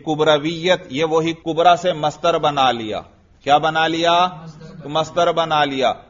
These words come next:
Speaker 1: यह जिस इसम के आखिर में अलिफ हो, उसकी जब निस्बत करते हैं या मुशद्दद के साथ, तो उस अलिफ को वाव से बदलते हैं। किससे बदलते हैं? जैसे है आसा, आसा किसको कहते हैं? लाठी को।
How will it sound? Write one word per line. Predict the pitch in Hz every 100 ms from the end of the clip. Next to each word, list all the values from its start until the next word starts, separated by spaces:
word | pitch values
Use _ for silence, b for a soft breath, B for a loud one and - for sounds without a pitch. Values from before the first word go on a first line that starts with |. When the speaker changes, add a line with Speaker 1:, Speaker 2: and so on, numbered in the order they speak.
| -
Speaker 1:
यह | 139 165
जिस | 131 160 -
इसम | 147 175 175 165
के | 165
आखिर | 151 147 175 170
में | 170 175 147
अलिफ | 151 180 180
हो, | - 123 107 - b -
उसकी | 160 - - 175
जब | 175 160
निस्बत | 139 147 - 151 175 170
करते | 170 156 -
हैं | 156 143
या | 139 143 151
मुशद्दद | 147 - 151 131 165 -
के | 156
साथ, | 143 127 107
तो | - - - 143
उस | 165 -
अलिफ | 151 160 160
को | 185 147
वाव | 135 160
से | 156 156
बदलते | 135 127 120 -
हैं। | 120 104 92 - _ _ _ _ _ _ _ _ _ _ _ _ _ -
किससे | 131 160
बदलते | 156 165 165 156 175
हैं? | 170 170 180 180 - - - - -
जैसे | 135 170 170 185
है | 180 156 135
आसा, | 143 - 131
आसा | 147 - 131 - 165 170
किसको | 170 156 180
कहते | 170 165 175
हैं? | 170
लाठी | 139 135 131 160 151
को। | - 104 -